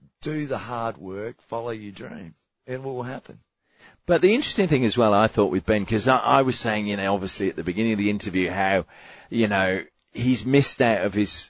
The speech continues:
Speaker 2: opportunity to be on the podium. But as he said there, they've now got to get all the medals back. They've got to get the gold medal back off the Indian guy and give it to the next <laughs> guy, and then they've got to get the bronze one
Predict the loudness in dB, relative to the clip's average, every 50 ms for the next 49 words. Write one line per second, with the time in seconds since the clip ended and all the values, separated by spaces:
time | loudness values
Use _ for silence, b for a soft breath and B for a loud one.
0 | _ -6 -6 -6 -6 -6 -4 -2 -2 0 0 -2 -2 -2 0 0 0 0 -2 -4
1 | -4 -2 0 2 2 2 0 -4 -8 -8 -12 _ _ _ _ _ _ _ _ _
2 | _ _ _ _ _ _ 4 4 4 4 2 -2 -2 0 -2 -4 -2 2 2 2
3 | 4 4 4 4 4 4 4 2 0 0 0 0 0 2 2 2 2 2 2 2
4 | 2 2 4 2 2 4 2 2 2 2 2 2 0 -6 -2 0 0 0 0 -2
5 | -6 -10 -6 -4 -2 0 0 0 2 2 2 0 0 0 4 4 4 4 4 2
6 | 0 0 2 2 0 0 0 -4 -8 -6 -6 -4 -4 -2 -2 0 -2 -2 0 2
7 | 2 2 4 4 2 2 0 -2 0 0 2 2 2 0 0 -4 -2 0 2 2
8 | 2 0 -2 -2 -2 -2 -2 -2 -4 -8 -8 -2 0 0 0 2 2 0 0 2
9 | 4 2 2 4 2 0 4 4 4 4 4 4 2 0 0 0 0 2 4 4
10 | 4 2 0 0 0 2 2 0